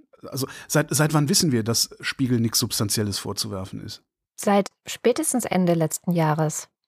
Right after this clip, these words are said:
Speaker 1: Das heißt, die Kampagne des ersten Quartals dieses Jahres ist eine reine Demontagekampagne gewesen.
Speaker 2: Naja, also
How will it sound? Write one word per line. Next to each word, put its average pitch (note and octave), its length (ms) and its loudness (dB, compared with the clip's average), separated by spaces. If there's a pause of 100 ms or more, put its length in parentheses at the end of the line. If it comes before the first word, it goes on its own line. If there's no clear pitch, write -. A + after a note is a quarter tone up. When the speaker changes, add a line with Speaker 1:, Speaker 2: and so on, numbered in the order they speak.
(440)
Speaker 1:
Das - 160 -2
heißt, C3 180 2
die B2+ 60 2
Kampagne C3 680 2 (460)
des A2+ 140 -4
ersten C#3 340 0
Quartals A#2 600 0
dieses F3 400 2
Jahres G2+ 500 -4 (380)
ist - 340 2 (340)
eine A#2+ 360 0
reine F#3+ 600 2 (500)
Demontagekampagne C3 1000 2
gewesen. F#2+ 500 -6 (880)
Speaker 2:
Naja, B3 360 4 (100)
also F#3+ 400 2